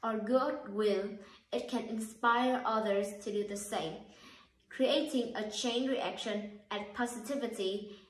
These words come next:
in the community. The impact can be far-reaching and long-lasting.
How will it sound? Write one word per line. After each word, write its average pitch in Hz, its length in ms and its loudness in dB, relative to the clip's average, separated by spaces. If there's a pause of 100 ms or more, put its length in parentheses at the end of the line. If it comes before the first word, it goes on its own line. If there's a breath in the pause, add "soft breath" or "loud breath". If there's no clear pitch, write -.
in 214 100 -4
the 208 100 0
community. 240 840 -2 (380 loud breath)
The 220 160 -4
impact 233 840 -2
can 247 140 -2
be 226 80 -2
far-reaching 233 1000 4 (240 loud breath)
and 196 220 -2
long-lasting. 254 720 -2